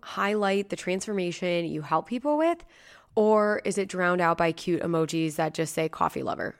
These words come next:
Okay, well, great, you're a coffee lover, but how does that help me as someone who's going to your bio and maybe wants to use your services? Friends, your bio on Instagram is prime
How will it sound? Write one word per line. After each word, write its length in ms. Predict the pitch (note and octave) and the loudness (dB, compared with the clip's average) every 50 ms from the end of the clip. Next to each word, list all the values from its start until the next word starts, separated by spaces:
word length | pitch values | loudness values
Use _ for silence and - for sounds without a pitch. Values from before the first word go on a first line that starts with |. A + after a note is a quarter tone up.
| - - | -4 -2
Okay, 320 | A#3 C4+ C4 A#3 A3+ A3 | -2 0 0 0 0 0
well, 300 | G#3 F#3+ F#3+ F#3 F#3 F#3+ | 2 2 4 4 4 2
great, 280 | F#3 - G#3 F#3+ F3 - | 0 0 0 0 0 0
you're 140 | - F3+ E3+ | 0 0 0
a 40 | |
coffee 320 | E3 - G#3 B3 - B3 A3 | 2 6 6 6 6 6 2
lover, 340 | F#3+ F3+ F3 E3+ F3 F3 E3 | 4 4 4 4 2 -2 0
but 380 | - F3+ E3 D#3+ D#3+ D#3 - - _ - - - - - _ _ _ _ _ _ _ _ _ _ - - | 0 0 2 2 0 -2 -4 -6 _ -20 -20 -20 -20 -20 _ _ _ _ _ _ _ _ _ _ -12 -8
how 200 | E3+ F3+ G3 A3+ | -6 -4 -2 0
does 100 | C4+ C4 | 0 0
that 120 | B3+ A3+ | 0 -2
help 320 | F3+ - G#3 G#3 G3+ G3 - - _ _ _ _ _ - | 2 4 4 4 4 2 -2 -18 _ _ _ _ _ -6
me 460 | F3+ F3 F#3+ A3+ A#3 F#3 D#3+ B2+ C#3 - - | -2 0 2 2 2 2 0 0 -2 -2 -2
as 140 | F3+ E3+ - | -2 -2 -2
someone 220 | - F#3 F#3 F3 | -2 -2 -2 -2
who's 140 | F3 F3+ E3 | -2 -4 -2
going 460 | - F3 F3 F3+ F#3 F#3 F#3 F3+ E3+ | -2 0 0 2 2 0 0 -2 -4
to 140 | - - F#3+ | -6 -6 -4
your 320 | F#3 F3+ F3+ E3+ F3 F3 | -4 -4 -4 -4 -6 -6
bio 640 | D#3+ D#3+ E3 F#3 G#3+ G3+ E3 - - - - - E3 _ _ - | -4 -2 0 0 0 0 0 -2 -2 -4 -6 -8 -12 _ _ -2
and 380 | - F#3 F3+ F3 F3 E3+ E3+ - | 0 2 2 2 2 0 -2 -2
maybe 240 | F3 F3 E3+ F3+ F#3 | -2 -2 0 0 0
wants 220 | F3+ F3 E3+ E3+ | 0 -2 -4 -4
to 80 | - F3+ | -6 -6
use 120 | F3 D#3+ | -6 -6
your 80 | E3 D#3 | -6 -4
services? 420 | - F#3+ F3+ E3+ - - - - - - - - - _ _ _ _ - | -2 -2 -4 -4 -6 -10 -12 -12 -16 -20 -20 -20 -20 _ _ _ _ -4
Friends, 380 | - F#3+ F3 - - - - - _ _ _ _ _ _ - | -2 -2 -2 -2 -6 -10 -12 -16 _ _ _ _ _ _ -8
your 140 | D#3+ F#3 G3+ | -4 -2 -2
bio 560 | G3 F#3 E3+ F3 F#3 A3 B3 C4 C#4 C#4 C#4 - | 0 2 2 2 4 4 4 4 4 2 2 0
on 140 | B3+ A3+ A#3+ | -2 -2 -2
Instagram 480 | C4 B3 - - C4 C4 C4 C4+ C4 B3+ | -2 -4 -4 -2 -2 0 2 0 0 0
is 240 | - G3+ G3 F#3 - - | 0 -2 -2 -2 -4 -10
prime 1040 | - - - - G#3 G#3+ A3 A3 A3 G#3+ G#3+ G#3+ A3 A3 G#3+ G#3+ G#3+ G#3+ G#3+ G#3+ G3+ | -18 -14 -8 -4 -2 -2 0 0 0 0 -2 -2 -2 -2 -2 -4 -4 -6 -8 -8 -10